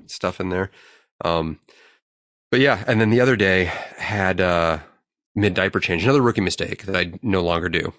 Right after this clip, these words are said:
Take the diaper off, get a little bit of shit in there,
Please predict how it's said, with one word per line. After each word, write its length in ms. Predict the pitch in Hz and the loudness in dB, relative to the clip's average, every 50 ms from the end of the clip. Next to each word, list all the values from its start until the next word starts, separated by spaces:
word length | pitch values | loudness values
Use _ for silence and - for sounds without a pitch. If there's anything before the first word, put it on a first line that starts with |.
| _ _ _ _ _ _ _ _ _ _ _ _ _ _ _ _ _ _ - - - - | _ _ _ _ _ _ _ _ _ _ _ _ _ _ _ _ _ _ -20 -18 -10 -8
Take 160 | - - - | -6 -6 -4
the 60 | - | -2
diaper 320 | 101 120 127 123 127 123 | 0 0 0 2 2 2
off, 320 | 120 117 117 - - - - _ _ _ _ _ _ _ _ _ | 4 2 2 0 -6 -16 -20 _ _ _ _ _ _ _ _ _
get 80 | - 87 | -4 -2
a 40 | 87 | -2
little 140 | 90 90 87 | -2 -2 -4
bit 80 | 80 | -4
of 60 | - | -4
shit 240 | - - 127 117 - | -2 -2 -2 -2 0
in 60 | 117 | 0
there, 260 | 110 107 104 101 101 | 2 2 2 2 0